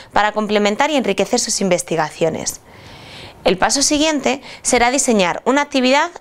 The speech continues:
en la que se trabaje clara y principalmente el área propia, aunque de manera complementaria es inevitable que se toquen algunas de las otras áreas.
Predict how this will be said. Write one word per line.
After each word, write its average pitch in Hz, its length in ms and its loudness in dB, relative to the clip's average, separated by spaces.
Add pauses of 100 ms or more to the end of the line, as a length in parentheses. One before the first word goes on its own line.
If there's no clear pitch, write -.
en 214 160 0
la 196 80 2
que 190 100 -8
se 185 100 -6
trabaje 196 440 0
clara 226 320 2
y 175 40 2
principalmente 285 1040 0 (300)
el 226 160 2
área 233 280 2
propia, - 480 0
aunque 202 260 0
de 190 80 0
manera 196 300 0
complementaria 254 760 -2 (300)
es 226 180 0
inevitable 240 500 2
que 233 120 -2
se 190 100 -6
toquen 226 480 0
algunas 196 380 0
de 156 60 -2
las - 200 0
otras - 260 -4
áreas. - 380 -8